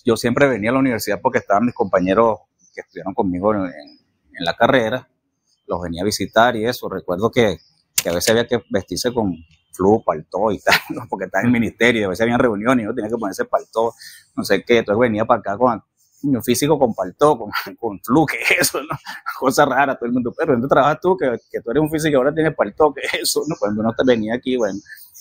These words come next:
con un blue jeansito, tú sabes, una franelita. Entonces, bueno, venía a visitarlo y tal, y en una de esas me consigo <laughs> a mi amigo Zubiri,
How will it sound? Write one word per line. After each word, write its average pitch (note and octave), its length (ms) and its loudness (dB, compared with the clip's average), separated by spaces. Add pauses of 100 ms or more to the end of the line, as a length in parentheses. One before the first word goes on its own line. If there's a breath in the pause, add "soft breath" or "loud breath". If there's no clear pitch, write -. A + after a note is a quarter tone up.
con F#2+ 140 0
un G2+ 60 -2
blue A#2+ 120 4
jeansito, G#2 500 -4
tú G2 100 -10
sabes, F2+ 220 0
una G#2+ 100 -2
franelita. F#2 420 -2 (1120 loud breath)
Entonces, D3+ 840 2
bueno, D3+ 220 2
venía B2+ 240 0
a C#3+ 40 2
visitarlo E3 540 0
y D#3+ 60 -4
tal, E3+ 240 2
y D#3 40 -2
en B2+ 100 -4
una C3 160 0
de D#3 60 2
esas - 160 -4
me E3 120 2
consigo B2 560 0
<laughs> - 1120 -10
a A2+ 120 4
mi G#2 440 0
amigo G#2+ 340 2
Zubiri, B2+ 540 0